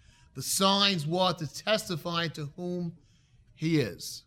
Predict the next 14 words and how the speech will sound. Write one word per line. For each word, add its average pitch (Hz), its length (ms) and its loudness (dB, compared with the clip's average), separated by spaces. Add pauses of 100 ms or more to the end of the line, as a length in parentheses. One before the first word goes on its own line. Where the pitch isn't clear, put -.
(280)
who 151 180 -2
he 143 120 2
is. 95 380 -8
He 151 180 0
is 143 160 -2
the 139 80 -6
Messiah. 131 540 -4 (240)
And 117 100 -10
the 127 60 -6
works 160 420 2
and 151 80 0
the 135 60 0
signs 139 420 2
followed. 139 440 -2